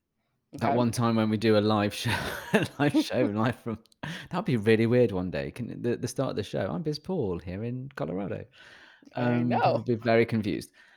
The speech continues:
Speaker 1: Uh, <laughs> when, uh, when
Speaker 2: Sounds like
Speaker 1: I
Speaker 2: you'll be confused. <laughs>
Speaker 1: Yeah, yeah. When I come over, uh, you will have to, like, give me lots of instructions. You'll have to give me a packing list. A packing
Speaker 2: A
Speaker 1: list of things
Speaker 2: packing
Speaker 1: to
Speaker 2: list?
Speaker 1: wear.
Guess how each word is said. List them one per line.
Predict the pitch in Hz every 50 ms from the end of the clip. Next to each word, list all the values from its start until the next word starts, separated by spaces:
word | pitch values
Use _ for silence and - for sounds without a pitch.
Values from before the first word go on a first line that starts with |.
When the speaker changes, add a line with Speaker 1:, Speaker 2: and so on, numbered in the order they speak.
| _ _ _ - - - -
Speaker 1:
Uh, | 120 110 104 101 - - - - - - - 185 151 -
<laughs> | - - - - - - - - _ _
when, | 139 139 147 156 165 165
uh, | 120 147 147 147 110
when | 131 143
Speaker 2:
Sounds | - 285 285 277
like | 247 -
Speaker 1:
I | 135
Speaker 2:
you'll | 170 165
be | 151 147 147
confused. | - 151 135 - 110 - 151 - - - 440
<laughs> | 453 - - - _ - 392 -
Speaker 1:
Yeah, | 123 127 123 117 104 101
yeah. | 95 95 92 82
When | 92 123 131
I | 131 127
come | - - 135 123
over, | 120 117 110 - 90 90 92 92 92 - - _ -
uh, | 98 95
you | 92 90 98 98
will | 101 95
have | 90 104 101 - -
to, | - 95 90 90 78
like, | 90 87 87
give | - 87
me | 87 90
lots | 87 87 90 - - - -
of | 90 85 - - - _ _ _ _ _ _ _ _ -
instructions. | 101 98 - - 95 78 - - 85
You'll | 92 117
have | 139 165
to | 180
give | 185 220
me | 202
a | 151 -
packing | - - 165 - - 151 117
list. | 101 87 - - - - - - _ _ _ _ _ _ _ _ _ _ _ _ _ _ _ _ _ -
A | -
packing | 135 139 135 - 123 131
Speaker 2:
A |
Speaker 1:
list | 165 - -
of | 214
things | 170 160 120 113
Speaker 2:
packing | 110 220 220
Speaker 1:
to | -
Speaker 2:
list? | - - - 95
Speaker 1:
wear. | 90 85 82